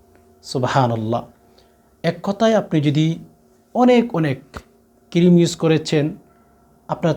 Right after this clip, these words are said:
চেহারা তেমন সুন্দর হচ্ছে না, যদিও সুন্দর হয়েছে, কয়েকদিন পরে দেখতেছেন যে আপনার চেহারাটা আরও নষ্ট হয়ে যাচ্ছে, কোনো উপকার পাচ্ছেন না।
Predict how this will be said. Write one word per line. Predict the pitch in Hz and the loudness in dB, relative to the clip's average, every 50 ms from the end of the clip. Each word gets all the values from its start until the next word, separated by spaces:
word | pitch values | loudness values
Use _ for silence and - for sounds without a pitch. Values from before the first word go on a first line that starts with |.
| - | -2
চেহারা | - 156 143 131 156 151 156 156 151 - - _ _ _ _ _ | -2 -2 2 4 4 4 4 2 0 -2 -6 _ _ _ _ _
তেমন | - 151 151 156 | -6 -4 -4 -4
সুন্দর | 143 - - 170 165 160 143 - | -4 -4 -4 -2 -2 -2 -2 -2
হচ্ছে | 156 139 - - - 139 | -4 -6 -6 -4 -4 -2
না, | 135 139 151 143 - - _ _ _ _ _ _ _ - _ _ _ _ _ _ _ - 131 | -2 -2 -4 -6 -10 -20 _ _ _ _ _ _ _ -20 _ _ _ _ _ _ _ -12 -2
যদিও | 113 151 156 156 175 190 | 0 2 4 4 4 2
সুন্দর | 185 - 190 185 175 180 170 | 2 2 0 0 2 2 2
হয়েছে, | 160 175 160 175 - - 160 165 175 - - _ _ _ _ _ _ _ | 2 2 0 0 -2 -4 -4 -4 -6 -8 -14 _ _ _ _ _ _ _
কয়েকদিন | - 233 226 202 170 160 175 156 | -2 0 0 0 2 2 0 2
পরে | 151 160 156 147 | 2 2 2 2
দেখতেছেন | 135 147 139 - - - - 160 151 | 2 0 -2 -4 -6 -6 -2 -2 0
যে | 139 147 | 2 2
আপনার | 143 139 - 143 139 131 123 - _ _ _ _ _ _ _ _ _ _ _ | 2 2 0 -2 -4 -4 -4 -8 _ _ _ _ _ _ _ _ _ _ _
চেহারাটা | - 160 123 135 151 147 139 151 151 - - - - | -8 -6 -4 -2 -2 -2 0 0 -2 -2 -4 -6 -4
আরও | 190 240 254 226 185 - - - _ _ _ - | -2 0 2 2 0 0 -4 -8 _ _ _ -4
নষ্ট | 180 180 180 - 160 | -4 -4 -2 -2 0
হয়ে | 135 135 123 | 0 0 0
যাচ্ছে, | 120 110 104 - - - - - _ _ _ _ _ _ _ _ _ _ _ _ _ _ _ _ _ _ _ _ _ _ - | 0 -2 -6 -8 -12 -16 -16 -18 _ _ _ _ _ _ _ _ _ _ _ _ _ _ _ _ _ _ _ _ _ _ -6
কোনো | 139 135 151 | -2 -2 0
উপকার | 147 - 151 139 156 139 | 0 0 0 0 0 0
পাচ্ছেন | 135 - 143 139 - - - 156 | 0 0 0 0 -2 -4 -4 0
না। | 165 170 202 240 247 | 0 2 0 0 -2